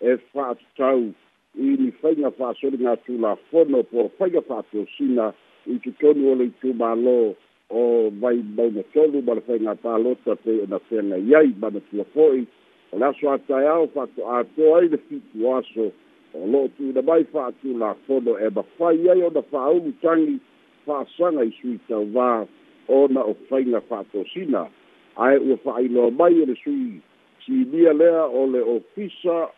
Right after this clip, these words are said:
o faiga palota. I su'esu'ega sa fa'atinoina e lē o mafai ona māua po i ai ni faiga fa'apea na fa'atinoina.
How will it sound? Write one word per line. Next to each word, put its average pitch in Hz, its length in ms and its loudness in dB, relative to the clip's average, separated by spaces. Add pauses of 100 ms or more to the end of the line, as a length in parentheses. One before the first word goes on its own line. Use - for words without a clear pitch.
(100)
o 92 440 -8 (300)
faiga 135 280 0
palota. 113 720 -2 (960)
I 202 80 -18
su'esu'ega 190 680 0
sa 139 120 0
fa'atinoina 135 800 0
e 143 80 0
lē 175 140 2
o - 20 -2
mafai 170 400 -2
ona 156 200 2
māua 123 600 2 (320)
po 127 160 0
i 123 260 0
ai 147 140 4
ni 143 240 -2
faiga 135 320 -4
fa'apea 120 480 -2
na 113 100 -4
fa'atinoina. 117 800 0